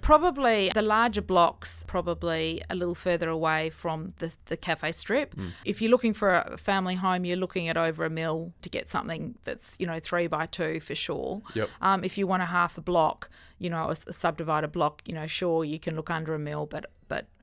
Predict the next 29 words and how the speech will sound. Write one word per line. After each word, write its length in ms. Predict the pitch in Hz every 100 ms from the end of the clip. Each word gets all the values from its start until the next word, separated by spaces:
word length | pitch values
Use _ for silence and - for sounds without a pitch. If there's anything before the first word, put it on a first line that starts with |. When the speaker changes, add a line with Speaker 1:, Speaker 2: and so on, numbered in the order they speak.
| -
Speaker 1:
essentially 480 | 185 - 185 - 151
it's 120 | -
over 280 | - - -
a 60 | -
mil 280 | 139 - -
to 80 | -
get 240 | - -
something 380 | - - 65 69
Speaker 2:
So 120 | - 120
we're 100 | 117
really 220 | 135 117
Speaker 1:
that's 100 | 104
on 120 | -
a 40 |
Speaker 2:
looking 80 | 139
Speaker 1:
generous 320 | 180 92 160
Speaker 2:
at 40 | -
Speaker 1:
land 220 | 160 156
size. 80 | 104
Speaker 2:
around 340 | 101 98 98
that 280 | 95 92 92
plus 300 | - 104 -
or 100 | 95
minus 400 | 95 95 92 -
mil 300 | 98 98 98
space 500 | 95 - 92 95 -
if 200 | 104 95
you're, 280 | 104 98
uh, 40 | 92